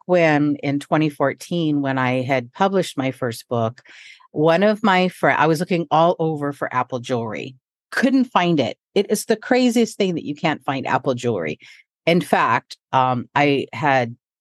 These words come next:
pub-, this is a, I'll s-, save this story for another day, but <laughs> I, I was speaking at a conference,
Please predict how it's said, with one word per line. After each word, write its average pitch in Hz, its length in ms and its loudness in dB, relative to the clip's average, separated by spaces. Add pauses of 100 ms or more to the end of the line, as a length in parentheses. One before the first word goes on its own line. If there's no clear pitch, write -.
(320)
pub-, 190 300 0
this 147 220 -2
is 127 160 -6
a, 127 300 0
I'll 135 200 4
s-, - 220 -16
save 139 260 0
this 135 160 0
story 127 360 0
for 123 140 -2
another 123 240 0
day, 110 360 0
but 160 340 0
<laughs> - 360 -6
I, 294 160 0 (560)
I 175 140 2
was 180 280 2
speaking 254 400 0
at 254 80 2
a 254 60 0
conference, 139 760 -6